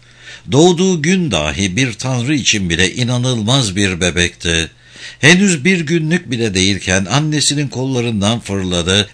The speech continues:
ve biraz ileride yerde duran kaplumbağa kabuğunun yanına koştu. Elini alarak yan tarafında delikler açtı ve üzerine teller bağlayarak bir ezgi tutturdu.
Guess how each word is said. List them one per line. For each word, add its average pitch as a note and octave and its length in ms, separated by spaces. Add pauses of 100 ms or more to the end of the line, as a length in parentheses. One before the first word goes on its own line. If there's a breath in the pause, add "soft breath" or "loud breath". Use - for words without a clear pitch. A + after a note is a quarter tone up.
ve D3 180
biraz E3 340
ileride D3 480
yerde B2 480
duran A2+ 280
kaplumbağa A2 760
kabuğunun A2 560
yanına G2 460
koştu. E2 640 (580 loud breath)
Elini E3+ 340
alarak F2 480
yan C3 240
tarafında C3 560
delikler G2+ 440
açtı F2+ 560 (260 loud breath)
ve C#3 220
üzerine C#3+ 600
teller C#3 580
bağlayarak A#2 720
bir A2+ 320
ezgi G2 380
tutturdu. E2+ 800